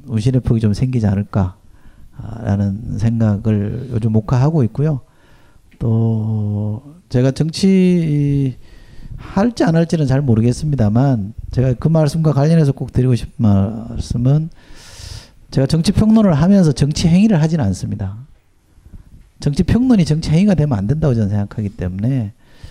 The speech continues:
조심을 굉장히 많이 하는 편인데,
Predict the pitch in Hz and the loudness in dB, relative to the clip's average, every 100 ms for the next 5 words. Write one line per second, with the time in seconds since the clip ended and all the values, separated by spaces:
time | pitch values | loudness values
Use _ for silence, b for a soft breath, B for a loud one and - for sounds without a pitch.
0 | b b - 123 151 180 135 156 180 123 | b b 0 2 4 2 2 2 2 2
1 | 101 117 104 107 95 - - 113 - 139 | 2 2 0 -2 -6 -12 -14 -12 -6 -4
2 | 135 113 135 98 | -2 -2 -2 -2